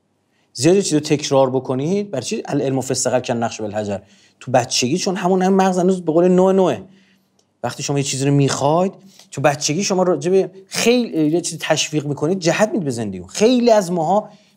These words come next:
میگه: «آقا چرا این مسئله مثلاً خوبی؟» میگه: «معلم راهنماییم خوب بود.»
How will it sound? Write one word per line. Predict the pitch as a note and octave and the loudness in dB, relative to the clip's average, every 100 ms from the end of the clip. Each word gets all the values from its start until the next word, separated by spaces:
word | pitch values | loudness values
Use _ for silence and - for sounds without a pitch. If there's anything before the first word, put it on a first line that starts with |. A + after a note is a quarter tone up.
| - | -6
میگه: | D#3 | 2
«آقا | G3+ A#3 | 4 2
چرا | - A3+ A#3+ | 0 2 2
این | G3 G#3 | 0 -2
مسئله | G#3 G3+ F#3+ G#3+ | 0 -2 0 2
مثلاً | G3+ G3+ | 2 -2
خوبی؟» | F3+ G3+ G#3 | -4 -2 0
میگه: | G3+ F#3 | 0 2
«معلم | A3 G#3 G3 F#3+ F#3+ F#3+ G3+ A#3+ B3 | 2 2 4 2 4 2 2 4 4
راهنماییم | A#3+ F#3+ F#3+ F#3+ G#3 | 4 4 0 0 -2
خوب | G#3 G#3+ | -4 -8
بود.» | C#3+ G2+ | -8 -16